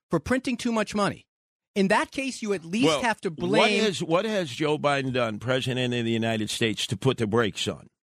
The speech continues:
Speaker 1: To put the brakes on inflation?
Speaker 2: Yeah.
Speaker 1: Okay. So one of the things,
Speaker 2: Nothing.
Speaker 1: one of the
Speaker 2: Nothing.
Speaker 1: things I wanna point, I, I'm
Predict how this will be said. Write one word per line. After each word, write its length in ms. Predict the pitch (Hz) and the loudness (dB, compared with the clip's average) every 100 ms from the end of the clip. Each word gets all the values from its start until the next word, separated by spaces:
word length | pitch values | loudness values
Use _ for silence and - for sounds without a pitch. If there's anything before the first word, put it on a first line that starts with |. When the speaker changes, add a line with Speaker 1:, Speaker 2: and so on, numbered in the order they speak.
| - | -8
Speaker 1:
To 60 | 170 | -2
put 60 | |
the 80 | 165 | 0
brakes 200 | 165 156 | 0 0
on 60 | 165 | -2
inflation? 520 | 147 160 175 254 269 | 0 0 -2 -4 -2
Speaker 2:
Yeah. 180 | 240 226 - | -2 -2 0
Speaker 1:
Okay. 340 | 170 165 117 - _ _ - | 0 0 -4 -6 _ _ -6
So 140 | 220 | -2
one 180 | 240 349 | 0 2
of 80 | 254 | 4
the 60 | |
things, 120 | 285 | 2
Speaker 2:
Nothing. 300 | 269 233 113 - | 0 -4 -8 -12
Speaker 1:
one 300 | 202 214 277 | -2 2 2
of 60 | 302 | 2
the 100 | 285 | 0
Speaker 2:
Nothing. 60 | |
Speaker 1:
things 220 | 240 277 254 | 0 0 0
I 100 | 220 | 0
wanna 240 | 220 214 | -2 -4
point, 300 | - 214 202 | -6 -6 -2
I, 140 | 165 165 | -2 -2
I'm 180 | 180 | -2